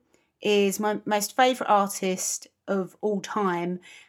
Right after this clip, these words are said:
And the eighth of January is a, is a very special date for an, a number of reasons. Um, I'm gonna talk about David Bowie's twenty-fifth studio album, um, Black Star.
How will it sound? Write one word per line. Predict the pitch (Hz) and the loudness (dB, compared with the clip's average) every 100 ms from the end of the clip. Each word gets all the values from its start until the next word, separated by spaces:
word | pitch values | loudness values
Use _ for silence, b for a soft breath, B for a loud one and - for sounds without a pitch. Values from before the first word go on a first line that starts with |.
| B | B
And | 214 202 | -2 2
the | |
eighth | 226 220 | 2 0
of | 214 | -4
January | 214 202 196 190 185 | -2 0 2 0 -2
is | 175 | -4
a, | 175 - | -8 -4
is | 208 - 196 | -4 -2 -4
a | |
very | 202 226 208 | 0 0 0
special | - - 208 | -4 -6 -4
date | 196 190 - | 0 0 -2
for | - | -4
an, | 196 196 | -2 -2
a | 220 | -2
number | 220 220 190 190 | 0 0 0 -4
of | 190 | -4
reasons. | 214 208 196 180 165 165 165 - | -4 -4 -6 -6 -6 -6 -6 -6
Um, | - 196 196 196 B B B | -2 0 0 -4 B B B
I'm | 233 285 | 4 6
gonna | 294 | 4
talk | 277 254 233 | 2 0 0
about | 196 214 208 - | 2 4 4 2
David | 214 208 202 - | 0 0 -4 2
Bowie's | 208 196 190 185 | 2 2 -2 -4
twenty-fifth | - 311 285 - 196 | -2 0 0 0 -8
studio | - - 220 185 165 165 | -8 -8 -8 -6 -6 -6
album, | 165 170 170 170 220 220 B B B - | -6 -6 -6 -4 -4 -6 B B B -6
um, | 202 196 196 196 - | -2 0 -2 -2 -6
Black | 226 214 - | -4 -4 -4
Star. | - 247 202 170 165 | -4 -2 -2 -4 -6